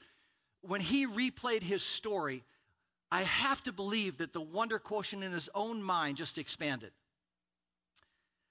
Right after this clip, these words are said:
So in Acts chapter twenty-two, the Apostle Paul is in Jerusalem, and he's being falsely accused, and,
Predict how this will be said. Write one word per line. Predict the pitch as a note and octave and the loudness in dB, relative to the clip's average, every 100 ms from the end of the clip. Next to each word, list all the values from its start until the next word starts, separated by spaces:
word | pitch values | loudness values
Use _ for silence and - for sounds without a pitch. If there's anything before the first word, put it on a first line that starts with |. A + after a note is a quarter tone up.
| _ _ _ _ | _ _ _ _
So | - A3+ G#3+ | 0 4 4
in | |
Acts | A#3 C4 - | 4 2 2
chapter | C#4 - | 2 0
twenty-two, | G#3+ - A#3 G#3 - G3+ | -6 -2 -2 -2 -2 -2
the | D#3 | -2
Apostle | D#3 - G#3+ A3 A#3+ | -6 0 2 2 0
Paul | G#3+ G3 | 2 2
is | F#3 | 2
in | F#3+ | -4
Jerusalem, | D#3 D#3 G3+ - D3 C3+ C#3 _ _ _ _ | -4 0 0 0 -2 -4 -6 _ _ _ _
and | E3+ | -2
he's | F#3 - | -2 -2
being | B3+ A#3+ | -2 -2
falsely | - G#3 A3 - A3 | -2 0 2 2 2
accused, | G3 - G#3+ G#3+ G#3 - | 0 0 2 4 2 0
and, | F3 E3 D3 | -4 -6 -8